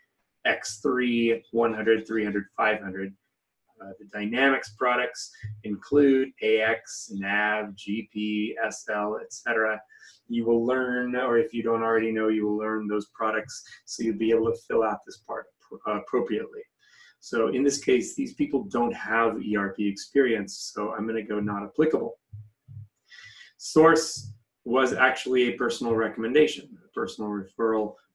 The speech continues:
from someone, someone who is not on the system. So I'm not going to put a referred by 'cause she's a personal friend. So there's that. And then everything here looks pretty filled out. I am kind of weird, so I need to make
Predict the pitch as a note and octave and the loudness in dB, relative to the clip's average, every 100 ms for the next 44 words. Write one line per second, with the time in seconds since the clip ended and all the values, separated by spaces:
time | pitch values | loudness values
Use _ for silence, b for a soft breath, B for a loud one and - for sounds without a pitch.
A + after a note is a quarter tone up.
0 | - G#2 A#2+ A#2 - - - A2+ - - | 0 2 4 0 -2 -8 -10 -18 -12 0
1 | D3+ D3 C3+ B2 B2 B2 C3 B2+ B2+ A#2+ | 4 4 4 2 0 0 2 2 2 -2
2 | G2+ D#3+ - G#2+ G2+ A2 A2 B2 B2 - | 0 0 0 -4 -4 -4 -2 -2 -2 -2
3 | A#2 A#2 G#2+ G#2+ - _ - D3+ - G2+ | -2 0 -4 -6 -8 _ 2 2 2 -4
4 | F#2 A2 G2+ F#2+ G2 G2+ G#2 - A2 G2+ | -2 -2 -2 -2 -6 -6 -10 -12 -8 -6
5 | G#2 - B G#2+ G#2+ B2+ A2+ A2 G2+ - | -6 -8 B -16 -10 -8 -8 -10 -12 -6
6 | A2+ G2+ G2 _ B B _ - - - | -4 -4 -6 _ B B _ -20 -14 -2
7 | A2 G#2 G#2 G2+ G#2 G2+ C#3 C3+ - - | 2 4 4 2 0 2 4 2 0 -12
8 | G2+ F#2+ G2 - A#2 B2 A#2 A2 A#2 A#2 | -10 -8 -10 -8 -8 -6 -6 0 2 2
9 | A2+ - - A2+ - A#2 A#2 B2+ A#2 - | 0 -6 -6 -6 -2 2 4 2 0 -6
10 | _ G#2+ A2+ A2 G#2 G2+ b b b _ | _ -4 -2 -2 -4 -8 b b b _
11 | _ - A2+ G#2+ G2 - A2 - - - | _ -8 -4 -2 -4 2 2 0 -12 -8
12 | A2 A2 A2+ B2 - A2 G#2 G#2+ G2+ G#2+ | -2 2 2 0 -2 -2 -2 -2 -2 -2
13 | G#2 - G2+ - - G2 G2 | -2 -2 -2 -6 -8 -6 -6